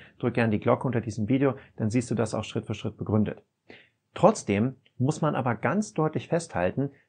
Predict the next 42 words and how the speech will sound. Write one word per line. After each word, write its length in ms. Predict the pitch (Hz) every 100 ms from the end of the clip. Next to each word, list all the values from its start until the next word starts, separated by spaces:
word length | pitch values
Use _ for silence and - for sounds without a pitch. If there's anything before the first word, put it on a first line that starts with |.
| -
dass 320 | - 117 -
es, 240 | 170 -
und 220 | - 113 117
das 100 | 135
ist 100 | 127
auch 120 | 113
eine 80 | 110
Besonderheit 600 | 110 151 196 92 95 101
vom 240 | - 107
biblischen 400 | 123 139 120 117
Christentum 560 | 117 120 - - 151 143
im 100 | 110
Gegensatz 520 | 113 113 113 104 -
zu 120 | -
den 160 | 98 95
anderen 360 | 196 151 92
Weltanschauungen, 720 | 92 92 95 - 95 107 139 - _ - - _ -
dass 180 | 135 175
es 100 | -
im 100 | 131
biblischen 360 | 147 151 -
Christentum 600 | 120 139 - 156 - 156 - _
vordergründig 800 | - 151 156 135 147 147 139 _ _
gar 200 | 127 185
nicht 280 | 202 - _ -
so 380 | 117 120 190
sehr 380 | 208 160 160 -
um 140 | 131 113
Regeln, 520 | 117 139 156 147 139
Gesetze 500 | 110 113 110 - 127
und 220 | 123 104
Gebote 420 | 98 147 233 -
geht. 240 | - - - _ _ _ _ _
Ich 160 | 113
erklär's 360 | 135 - 151 165
gleich 220 | 143 123
nochmal 220 | 127 110
genauer, 420 | 101 104 180 180 -
aber 240 | 110 110
das 280 | 107 110 -
biblische 460 | 135 175 202 -
Christentum 680 | - 170 160 - 107 - -